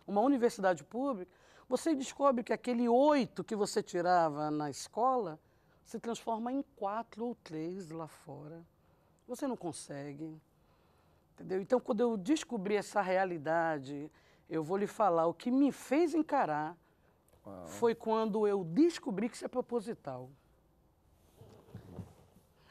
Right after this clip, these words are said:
Speaker 2: Tá esquentando aqui essa <laughs> conversa. É.
Speaker 1: É,
Speaker 2: Há, há,
Speaker 1: porque
Speaker 2: há, há uma
Speaker 1: Exatamente. Eu, eu, eu costumo dizer que a
Speaker 2: uma
Speaker 1: educação
Speaker 2: manipulação
Speaker 1: porque
Speaker 2: pra
Speaker 1: esse
Speaker 2: que se
Speaker 1: livro,
Speaker 2: mantenha
Speaker 1: pode
Speaker 2: assim.
Speaker 1: aca-, exatamente. É, pastor André, se todo mundo se der bem na vida,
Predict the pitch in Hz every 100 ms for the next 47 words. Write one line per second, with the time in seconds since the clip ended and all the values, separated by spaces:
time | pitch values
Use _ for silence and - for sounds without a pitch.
0 | - - - - - 185 170 123 120 127
1 | 139 - 131 147 151 127 127 160 135 -
2 | - 156 156 - - - - - - 202
3 | 131 139 156 - 165 370 339 294 170 180
4 | 175 165 135 - _ _ _ _ - 339
5 | 185 165 - 370 311 240 339 359 247 -
6 | 262 254 277 311 311 226 202 233 - 247
7 | 277 220 165 170 214 226 196 185 160 -
8 | - 170 294 - 381 370 277 233 269 294
9 | 254 - 143 277 233 254 190 - 240 147
10 | 147 147 240 214 135 139 - - - -
11 | - - _ 311 311 - 554 - 539 440
12 | 370 - 349 - 415 311 339 302 294 233
13 | 202 185 160 214 202 147 147